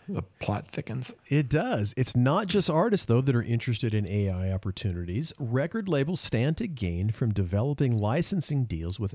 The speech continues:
Speaker 2: A I companies for their entire catalogs, which could in turn bring greater opportunities for artists who want to participate.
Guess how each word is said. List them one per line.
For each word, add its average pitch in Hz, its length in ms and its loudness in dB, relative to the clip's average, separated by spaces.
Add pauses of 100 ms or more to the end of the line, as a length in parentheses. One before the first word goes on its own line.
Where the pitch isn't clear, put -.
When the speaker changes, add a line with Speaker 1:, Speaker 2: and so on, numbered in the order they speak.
(100)
Speaker 2:
A 110 180 0
I 143 140 -2
companies 101 500 -2
for 127 140 0
their 107 160 2
entire 113 460 -2
catalogs, 143 760 -4
which - 220 -4
could 131 200 -2
in 123 140 2
turn 175 580 0 (420)
bring 104 200 2
greater 113 440 0
opportunities 113 760 -2
for - 180 -4 (100)
artists 95 400 -2
who 120 100 0
want 90 260 -4
to 113 80 -4
participate. - 840 -2